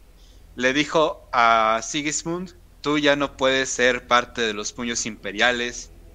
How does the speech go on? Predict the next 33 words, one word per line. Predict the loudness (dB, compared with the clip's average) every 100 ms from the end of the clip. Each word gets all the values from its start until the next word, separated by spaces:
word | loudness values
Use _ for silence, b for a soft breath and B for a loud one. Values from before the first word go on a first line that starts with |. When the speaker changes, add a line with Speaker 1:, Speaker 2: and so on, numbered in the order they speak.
| -12
Speaker 2:
En | -6
este | -4 -4 -6
momento, | -6 -4 -4 -2 0 0 -6 B B
te | -4 0
desheredo | 0 0 0 4 4 2 -2 -6 -12 -20 -20 -12
y | -12 -4
pierdes | 0 2 0 -4
los | -6 -8
terrenos | -4 -2 -2 -2 -4
de | -2
la | -4
familia". | -6 -6 -4 -4 -4 -6 -12 -20 -20 -20 -20 -20 -20 -20 -20 -6
Lo | -2 0
que | 0
termina | 0 -2 -2 -4
siendo | -2 -4 -4 -4
en | -6
un | -6
Sigismund | -4 -2 -2 -4 -8 -6
con | -4 -4
un | -2
complejo | -2 -2 0 0 0 0 0
de | 0
mártir, | 2 0 0 -4 -6 -8 -16
un | -12
complejo | -8 -8 -6 -2 -2 0 0
de, | 2 0 -2 -8 B -4
"Te | 2 4
he | 4
fallado, | 2 -2 2 2 2 -2
padre, | 0 0 0 -2
por | -4 -12
favor, | -8 -2 0 0